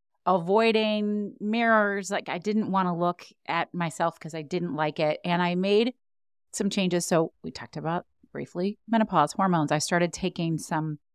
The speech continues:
supplements to help with my perimenopausal symptoms, and it changed, <laughs> it changed everything. I started to feel good. I started to have more energy. I didn't crave a bunch of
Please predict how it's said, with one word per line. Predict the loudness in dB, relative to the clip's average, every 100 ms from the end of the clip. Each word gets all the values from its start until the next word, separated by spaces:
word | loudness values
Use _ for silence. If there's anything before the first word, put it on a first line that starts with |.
| _ -6
supplements | -2 2 4 6 4 2
to | -6
help | -2 2 0 -2 _ _ _ _ 0
with | 2 2 0
my | -4 -4
perimenopausal | -2 -2 0 -2 -2 -2 -2 -4
symptoms, | -4 -2 -2 2 2 2 -2 -4
and | -2 -2 -2 -4 -10 _ _
it | -10
changed, | -4 0 0 0 0
<laughs> | 0
it | 2
changed | 2 2 2
everything. | 2 2 0 -2
I |
started | -4 -4 -4
to | -8
feel | -6 -4 -2
good. | 2 0
I | 0
started | -6 -8
to | -8
have | -8 -8
more | -6 -2
energy. | 0 0 2 2 0 _ _
I | -2
didn't | 0 0 -2 -6 _
crave | -4 0 0
a | 0
bunch | -2 -2
of | -8